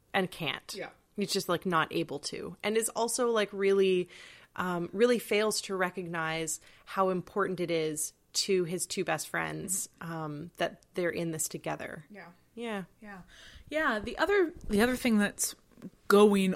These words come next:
Speaker 2: on as we s-, try to parse out what this education is going to mean outside of the context of Hogwarts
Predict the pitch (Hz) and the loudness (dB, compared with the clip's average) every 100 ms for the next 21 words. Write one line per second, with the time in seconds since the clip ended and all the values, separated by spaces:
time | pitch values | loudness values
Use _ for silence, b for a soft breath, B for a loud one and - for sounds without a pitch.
0 | - 180 170 160 143 143 - 160 156 151 | 0 0 2 2 2 0 0 2 2 0
1 | 151 151 160 165 160 - - - - - | -2 0 2 2 0 0 2 0 -2 -18
2 | - - 208 180 175 - 175 - 160 - | -8 4 8 8 6 2 0 4 2 2
3 | 175 - 156 - 165 160 165 151 156 147 | 0 0 -2 2 2 0 0 0 -2 -4
4 | - 147 151 156 147 143 143 147 B B | -2 -4 -4 -6 -2 -2 -4 -8 B B
5 | B 175 185 165 156 - - 151 143 - | B 2 4 2 0 -2 -2 -2 -2 -4
6 | 170 - 254 226 180 170 | -6 4 6 8 8 6